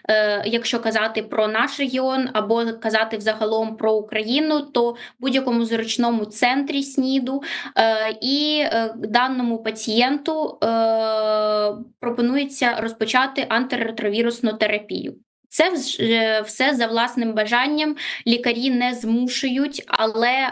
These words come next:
е, дуже багатий від-, багат-, великий відсоток того, що, е, пацієнти, е, розпочинають приймати антиретровірусну терапію.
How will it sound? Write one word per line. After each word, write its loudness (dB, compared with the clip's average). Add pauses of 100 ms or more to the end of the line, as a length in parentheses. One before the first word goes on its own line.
е, 0
дуже 0
багатий 0
від-, -6
багат-, 0 (360)
великий 0
відсоток 0
того, 2
що, 0 (400)
е, 4
пацієнти, 0
е, 2
розпочинають -2
приймати 0
антиретровірусну 0
терапію. -2